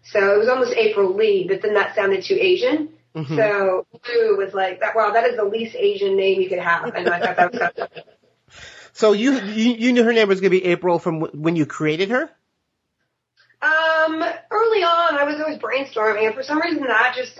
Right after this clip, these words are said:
Speaker 1: always happened to be the name. I, it's not like, I don't know why, it just felt right. It was
Speaker 2: Uh,
Speaker 1: kind of not appropriate for her in a way, but
Speaker 2: Mm-hmm.
Speaker 1: not so, not so, like, cliche that you're like, "Oh, that's kind of boring."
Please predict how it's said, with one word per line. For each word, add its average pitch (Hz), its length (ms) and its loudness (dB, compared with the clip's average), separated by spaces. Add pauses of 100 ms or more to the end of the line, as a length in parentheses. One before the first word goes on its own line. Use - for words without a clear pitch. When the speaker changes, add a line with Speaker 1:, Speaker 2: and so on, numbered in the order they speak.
Speaker 1:
always 233 380 0
happened 226 300 -2
to 214 60 -2
be 208 100 0
the 202 80 2
name. 208 440 0
I, 208 120 2
it's 220 240 -4
not 226 140 0
like, 208 280 -2 (480)
I 254 80 2
don't 311 100 0
know 254 160 2
why, 220 260 2
it 254 200 -2
just 285 240 -8
felt 269 260 0
right. 247 340 0 (160)
It 247 100 0
was 240 120 4
Speaker 2:
Uh, 233 40 -4
Speaker 1:
kind 247 300 2
of 226 220 2 (680)
not 254 420 2
appropriate 254 540 0
for 277 120 -2
her 277 400 2
in 277 120 2
a 269 40 -2
way, 285 340 2
but 220 460 -2
Speaker 2:
Mm-hmm. 165 180 -2
Speaker 1:
not 156 240 2 (100)
so, 233 160 2 (480)
not 240 280 -2
so, 240 120 0
like, 208 380 -2 (220)
cliche 202 760 0
that 180 220 0
you're 190 160 4
like, 180 200 0
"Oh, 202 320 2
that's 208 280 -2
kind 180 260 -2
of - 60 -14 (320)
boring." 170 560 0